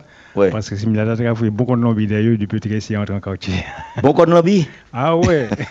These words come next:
Speaker 1: <laughs>
Speaker 2: Pas de rentrer là, paraît-il. <laughs> Et puis après, euh,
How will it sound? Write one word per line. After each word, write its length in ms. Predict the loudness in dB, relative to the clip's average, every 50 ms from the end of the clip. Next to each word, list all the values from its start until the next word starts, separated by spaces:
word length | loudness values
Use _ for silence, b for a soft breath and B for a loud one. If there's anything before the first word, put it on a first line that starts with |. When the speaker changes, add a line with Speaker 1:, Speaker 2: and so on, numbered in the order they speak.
| 2 2 2
Speaker 1:
<laughs> 340 | 0 -2 -2 -2 -2 -6 -6
Speaker 2:
Pas 140 | -6 -6 -4
de 160 | -2 0 2
rentrer 280 | 2 2 2 0 0
là, 140 | 0 -2 -2
paraît-il. 640 | -2 -2 -2 -2 -2 0 0 0 0 0 0 0 -2 -2 -6 -8 -10 -8 -8 -10 -10 -10 -10
<laughs> 500 | -14 -14 -14 -16 -20 -20 -20 _ _ -12
Et 60 | -8
puis 140 | -6 -4 -4
après, 440 | -4 -4 -6 -6 -4 -2 -2 -2
euh, 240 | -2 -4 -6 -10 -12